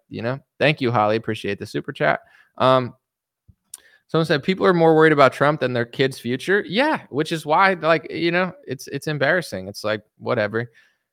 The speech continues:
Um, someone said, "Anti-human, you only love aliens from outer space." I don't even really believe in aliens, but, I mean, clearly there's stuff beyond my comprehension. I just,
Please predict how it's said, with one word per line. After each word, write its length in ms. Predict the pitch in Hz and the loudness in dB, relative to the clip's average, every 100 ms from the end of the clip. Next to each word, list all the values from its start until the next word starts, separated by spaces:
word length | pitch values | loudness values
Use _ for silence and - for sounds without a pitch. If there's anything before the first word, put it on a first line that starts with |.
| _ - | _ -2
Um, 420 | 131 135 131 - | 0 0 -2 -8
someone 220 | - 151 | -8 -6
said, 160 | 170 151 | -4 -4
"Anti-human, 800 | 101 143 165 160 147 143 143 143 | 0 -2 0 0 0 -2 -2 -2
you 100 | 123 | 0
only 240 | 127 135 | 0 0
love 240 | 127 120 113 | 2 2 2
aliens 460 | 107 117 120 120 | 2 2 0 -4
from 140 | - 107 | -6 -2
outer 240 | 104 110 | 0 -2
space." 420 | - 110 120 147 - | -4 -2 -2 -4 -10
I 100 | - | -6
don't 120 | 196 | -4
even 160 | 175 143 | -2 -2
really 220 | 135 127 | 0 0
believe 360 | 117 104 120 123 | -2 -2 -2 -2
in 100 | 101 | -4
aliens, 440 | 92 95 92 98 - | -6 -6 -8 -12 -4
but, 160 | 101 | -2
I 100 | 101 | 0
mean, 280 | 117 113 117 _ | -2 -2 -6 _
clearly 440 | - 143 131 117 | -2 0 2 0
there's 240 | 110 110 | 0 -4
stuff 300 | - 110 113 | -4 -2 -2
beyond 260 | - 110 110 | -4 -4 -2
my 120 | 107 | -4
comprehension. 720 | - 104 - 107 117 123 135 | -6 -10 -8 -10 -8 -6 -4
I 100 | 104 | -4
just, 320 | 104 110 - | -4 -6 -6